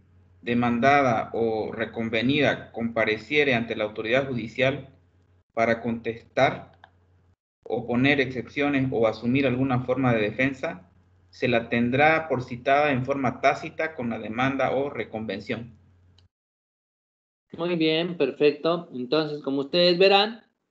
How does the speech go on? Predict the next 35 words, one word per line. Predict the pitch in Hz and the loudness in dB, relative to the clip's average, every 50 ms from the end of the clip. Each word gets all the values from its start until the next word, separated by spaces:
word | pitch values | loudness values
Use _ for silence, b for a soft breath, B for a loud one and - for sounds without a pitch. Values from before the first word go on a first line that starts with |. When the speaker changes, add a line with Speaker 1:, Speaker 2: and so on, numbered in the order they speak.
| _ _ _ _ _ _ | _ _ _ _ _ _
Speaker 2:
no | - 185 208 220 | -10 -10 -8 -6
puede | 220 240 240 233 | -2 0 0 0
aparecer, | 220 202 - - 170 170 170 165 160 - - 208 196 - - | 0 -2 -4 -4 -6 -6 -8 -10 -10 -8 -6 -6 -6 -6 -6
pues, | 202 196 185 - | -6 -6 -6 -8
en | 165 160 180 | -10 -12 -12
estos | 180 180 - 160 151 | -14 -14 -16 -20 -8
casos | _ 196 196 196 202 190 170 | _ -4 -4 -2 -2 -2 -2
la | 160 160 160 | -2 -4 -4
parte | - 185 190 - 180 - | -4 -4 -4 -4 -4 -4
contraria | - 160 151 151 151 180 175 175 175 175 180 190 196 | -4 -6 -8 -6 -6 -4 -4 -2 0 0 0 0 0
sin | 190 190 175 156 | -2 -6 -10 -12
haber | 156 151 170 175 175 | -8 -8 -8 -8 -8
sido | - - 190 180 180 175 | -8 -6 -4 -2 -2 -2
anoticiada | 156 151 147 143 - 143 135 - - 185 175 175 170 170 160 | -2 -4 -8 -10 -10 -12 -12 -6 -4 -2 0 0 0 -2 -2
del | 156 147 143 | -2 -4 -4
proceso | - - 147 143 - - 170 165 170 - 190 190 190 190 - _ _ _ _ | -6 -8 -8 -8 -6 -6 -8 -6 -4 -4 -4 -4 -4 -6 -10 _ _ _ _
y | _ 175 170 | _ -14 -10
saber, | - - 170 170 190 202 202 202 | -6 -4 -2 0 0 -2 0 0
pues, | - 202 190 - | 0 0 0 0
con | - 185 165 165 160 | -4 -6 -6 -4 -6
precisión | - - 165 156 - - 151 - - 202 196 196 190 | -8 -6 -6 -8 -8 -14 -20 -6 -2 -2 -2 0 -2
que | 190 175 170 | 0 0 2
ya | 175 170 | 2 0
está | 170 175 185 | -2 -4 -4
en | 175 170 | -4 -4
el | 156 151 | -4 -2
día | 170 175 170 165 - | 0 0 0 0 -2
treinta | 165 156 156 156 151 151 | -4 -6 -4 -2 -2 -2
y | 156 | 0
dos | 165 185 196 190 196 | 2 2 0 0 -2
y | 185 | -4
pedir | - - 156 165 185 185 | -4 -2 0 2 2 2
extinción | 190 165 - - _ - 151 151 147 185 180 180 175 | 2 0 -4 -8 _ -18 -16 -8 -6 -6 -6 -6 -8
por | 165 156 | -10 -12
inactividad. | 147 147 139 135 _ 147 151 170 208 208 196 - - | -10 -12 -12 -12 _ -4 0 2 4 4 4 2 -2